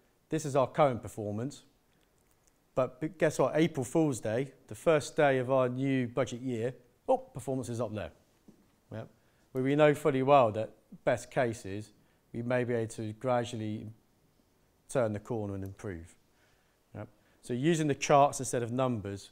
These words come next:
enabled us to check that we are realistic. Is the forward projection of performance good enough?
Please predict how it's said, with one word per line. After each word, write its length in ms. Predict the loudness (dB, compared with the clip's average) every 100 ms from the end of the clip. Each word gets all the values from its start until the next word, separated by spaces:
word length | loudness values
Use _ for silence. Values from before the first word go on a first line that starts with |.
| -14
enabled 380 | -6 -6 -6 -6
us 200 | -8 -10
to 300 | -10 -8 -8 _ _ _ -8
check 360 | -2 -2 -4
that 120 | -10 -6
we 140 | -4
are 140 | -4
realistic. 600 | -4 -6 -6 -4 -6 -6 -10 _ _ _ _ _ _ _ _ _ _ _ _ _ _ _ _ _ _ -4
Is 160 | -2 0
the 120 | -2
forward 420 | 0 4 4 4
projection 440 | -4 0 0 0 -8
of 100 | -8
performance 440 | -6 -4 -4 -4
good 200 | -6 -4
enough? 360 | -2 -4 -6